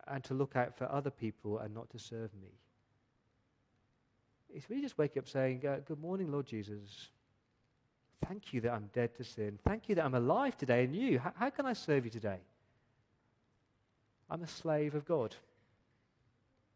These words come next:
That's the phrase that Paul uses. Verse twenty-two, "You become a slave to God."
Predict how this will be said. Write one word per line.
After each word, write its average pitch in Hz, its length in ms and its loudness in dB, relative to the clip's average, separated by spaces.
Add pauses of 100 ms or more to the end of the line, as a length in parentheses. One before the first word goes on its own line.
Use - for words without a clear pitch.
(120)
That's 208 160 -8
the 160 100 -4
phrase 143 260 4
that 127 120 -2
Paul 120 180 0
uses. 120 420 -2 (1120)
Verse 160 160 6
twenty-two, 156 540 4 (220)
"You 156 80 -4
become 156 320 0
a 151 40 2
slave 147 540 2
to - 80 -4
God." 147 360 4